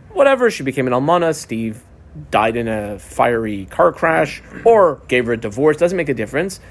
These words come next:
The Amda Venises Lizeh, Shenesra Love, and then decides to go and get married to the guy that she was not allowed to get married to, which turns out that the get was batel,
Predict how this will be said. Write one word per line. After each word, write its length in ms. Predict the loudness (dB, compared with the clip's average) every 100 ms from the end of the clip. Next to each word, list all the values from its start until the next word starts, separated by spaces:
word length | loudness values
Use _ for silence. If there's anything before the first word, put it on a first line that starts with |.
| -20 -20 -8
The 180 | -6 -2
Amda 220 | 0 0
Venises 440 | -2 -4 -2 -4 -4
Lizeh, 460 | -4 2 2 2
Shenesra 480 | -2 0 0 0 -2
Love, 160 | -2 -4
and 80 |
then 140 | -2 0
decides 500 | -2 -2 -4 -4 -8
to 100 | -8
go 400 | -4 -2 -2 -4 -14 -20 -8 0
and 220 | 0 2
get 160 | 0
married 320 | 2 2 2 0
to 80 |
the 80 | -2
guy 220 | 2 2 0
that 160 | -2
she 180 | -6 -4
was 180 | -4 -4
not 320 | 0 2 4
allowed 360 | 2 2 0 -4
to 100 | -8
get 160 | -6
married 360 | -4 -4 -4 -8
to, 200 | -12 -12 -16 -20 -20 -20 -6
which 180 | -4 -4
turns 280 | -4 -4 0
out 200 | 0 0 -10 -20
that 300 | -12 -6 -4
the 80 | -2
get 160 | -2 -2
was 120 | 0
batel, 420 | 2 2 -2